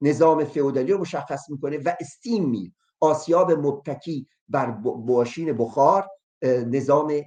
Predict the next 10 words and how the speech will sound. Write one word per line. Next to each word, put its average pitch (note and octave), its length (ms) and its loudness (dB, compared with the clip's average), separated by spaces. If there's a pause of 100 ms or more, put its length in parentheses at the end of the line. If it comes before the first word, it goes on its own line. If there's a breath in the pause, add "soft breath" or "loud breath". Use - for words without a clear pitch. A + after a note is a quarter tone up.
(100)
سرمایه‌داری C3 880 -2
صنعتی A#2 640 -10
رو. - 160 -16 (460)
بنابراین G#3 920 0
اگر A#3 340 2
بخوایم E3 560 -2
از C#3 240 -6
ادبیات D3 720 -4
معاصر C3+ 640 -4
اقتصادی B2 800 -6